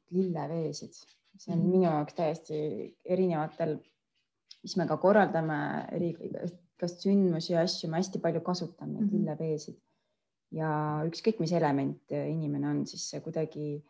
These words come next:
Speaker 1: no eeterlikest helidest kõik teavad, on ju. Ta on siuksed hästi intensiivsed ja tugevad ja, aga samas see lillevee sihuke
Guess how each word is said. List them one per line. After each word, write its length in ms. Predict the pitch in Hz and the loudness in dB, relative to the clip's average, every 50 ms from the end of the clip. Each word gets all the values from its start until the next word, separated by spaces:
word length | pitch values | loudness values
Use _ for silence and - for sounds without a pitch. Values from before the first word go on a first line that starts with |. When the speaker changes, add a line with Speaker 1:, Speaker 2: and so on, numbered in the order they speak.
| _ _ _ _ _ _ _ _ _ _ _ - | _ _ _ _ _ _ _ _ _ _ _ -16
Speaker 1:
no 360 | - 170 156 151 151 151 165 180 | -14 -12 -10 -8 -6 0 2 6
eeterlikest 560 | 196 220 214 214 - 156 160 156 - 190 - | 6 6 6 4 2 0 0 -2 -4 -2 -2
helidest 340 | 196 175 170 165 156 - - | 0 0 2 0 -2 0 0
kõik 200 | 214 202 202 - | -2 -2 -2 -4
teavad, 340 | - 135 135 131 - 131 135 | -2 -2 -2 -2 -2 -2 -2
on 180 | 135 135 135 | 0 0 2
ju. 80 | 135 131 147 156 165 | 0 0 -2 -4 -4
Ta 80 | - 160 | -4 -4
on 80 | 151 | -6
siuksed 240 | 147 - - - 180 | -6 -8 -6 -4 -4
hästi 160 | 190 185 170 | -4 -4 -6
intensiivsed 600 | 156 156 170 147 151 - 214 226 226 - - - | -6 -4 -6 -6 -2 0 2 4 4 4 2 0
ja 80 | 156 147 | -2 2
tugevad 520 | - 208 208 208 185 160 147 143 151 147 | 2 2 4 4 2 2 2 0 -2 -2
ja, 160 | 143 143 139 156 - - _ _ _ _ _ - | -4 -4 -4 -4 -6 -10 _ _ _ _ _ -14
aga 340 | 160 151 - 147 147 143 160 | -14 -10 -8 -6 -6 -6 -4
samas 320 | 165 175 170 160 165 - | -4 -2 -2 -2 -4 -6
see 100 | - 156 | -6 -4
lillevee 920 | 160 175 185 190 180 165 147 147 147 151 151 151 147 147 143 151 151 - - - _ _ - | 0 2 2 4 2 2 2 0 -2 -2 -2 -2 0 -2 -2 -4 -6 -8 -10 -14 _ _ -18
sihuke 280 | - - - - - | -18 -18 -14 -14 -8